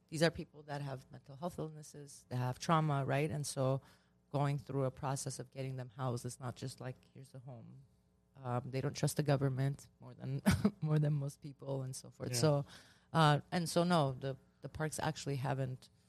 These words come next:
Speaker 1: in, in Glendale particularly, they, they do not attribute to, it's like saying that, "Hey, don't have parks because you may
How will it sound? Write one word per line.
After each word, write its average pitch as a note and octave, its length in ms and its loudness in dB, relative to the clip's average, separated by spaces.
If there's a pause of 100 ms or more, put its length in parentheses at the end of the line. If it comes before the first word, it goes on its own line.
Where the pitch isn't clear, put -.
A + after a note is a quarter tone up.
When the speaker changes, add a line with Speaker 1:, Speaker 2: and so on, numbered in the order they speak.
(720)
Speaker 1:
in, D3 240 0
in D#3 160 2
Glendale C3+ 420 2
particularly, C3+ 680 -4
they, C3 360 0 (800)
they C3 100 2
do B2+ 180 -4
not C3 300 2 (160)
attribute B2+ 400 -2 (260)
to, A#2+ 300 -4 (480)
it's - 140 -4
like D#3 100 0
saying D#3 180 -2
that, C#3+ 80 -4
"Hey, D#3 140 0
don't C#3 160 2
have D3 180 2
parks C3+ 260 -2
because C3 280 -14
you C3 100 -14
may B2+ 140 -12